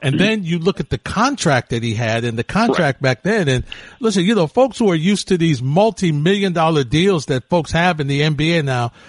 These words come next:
Speaker 1: even though it's, it's, and God, Teddy, it's making me feel old. That's the other part of this last dance.
Speaker 2: <laughs>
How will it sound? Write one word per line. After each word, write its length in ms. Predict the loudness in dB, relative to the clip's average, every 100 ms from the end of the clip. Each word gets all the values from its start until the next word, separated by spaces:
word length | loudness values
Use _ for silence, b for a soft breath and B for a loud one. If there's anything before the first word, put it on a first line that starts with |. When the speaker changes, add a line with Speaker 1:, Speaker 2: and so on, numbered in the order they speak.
| B B
Speaker 1:
even 240 | -2 0 0
though 120 | 0
it's, 200 | -2 -10 -16 -10
it's, 200 | -10 -10 -14
and 200 | -14 -14 _ -12 -4
God, 220 | -4 -2
Teddy, 140 | -4
it's 120 | -2
making 200 | -2 -2
me 80 | -4
feel 200 | -4 0
old. 160 | 0 0
That's 140 | -2
the 120 | -2 -2
other 120 | -2
part 240 | -4 -6
of 60 | -6
this 140 | -6
last 260 | -2 -2 -2
dance. 220 | -4 -4
Speaker 2:
<laughs> 120 | -4